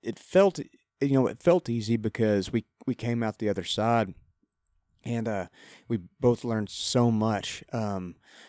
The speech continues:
but yeah, looking back, there was so, there was just such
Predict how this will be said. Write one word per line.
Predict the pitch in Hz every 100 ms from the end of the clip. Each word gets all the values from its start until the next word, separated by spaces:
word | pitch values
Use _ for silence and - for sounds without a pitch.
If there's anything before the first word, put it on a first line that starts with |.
| _
but | 123 127 76
yeah, | 117 170
looking | 143 165
back, | 143 151
there | 135
was | 113
so, | - 127 143 -
there | 127
was | 110
just | 107 101 -
such | - - - 156 -